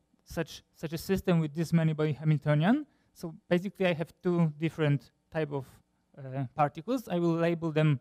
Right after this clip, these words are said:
up and down, but this is just a label. Uh, so there is a kinetic part, there is a, a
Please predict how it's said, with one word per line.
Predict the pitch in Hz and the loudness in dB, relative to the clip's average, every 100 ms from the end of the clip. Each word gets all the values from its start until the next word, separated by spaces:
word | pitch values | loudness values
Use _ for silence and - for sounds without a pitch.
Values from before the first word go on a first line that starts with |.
| - | -2
up | 160 - | -4 0
and | 143 | 0
down, | 127 156 196 | 2 6 6
but | 151 131 | 4 -2
this | 147 | -12
is | 139 | -14
just | - 135 | -12 -10
a | 139 | -6
label. | 131 156 233 269 - _ _ _ _ | -6 -6 -8 -12 -14 _ _ _ _
Uh, | 147 143 - _ _ _ - | -4 -2 -4 _ _ _ -20
so | - 165 160 - 160 | -6 -4 -4 -8 -2
there | 175 | 0
is | 165 | 0
a | 160 | -2
kinetic | - 160 175 220 - | 2 2 2 -4 2
part, | 202 262 - - _ _ _ _ | 2 2 -4 -20 _ _ _ _
there | 156 165 | -4 -2
is | 151 - | -4 -6
a, | 151 151 151 160 - - | 2 2 2 -6 -18 -10
a | 151 | -10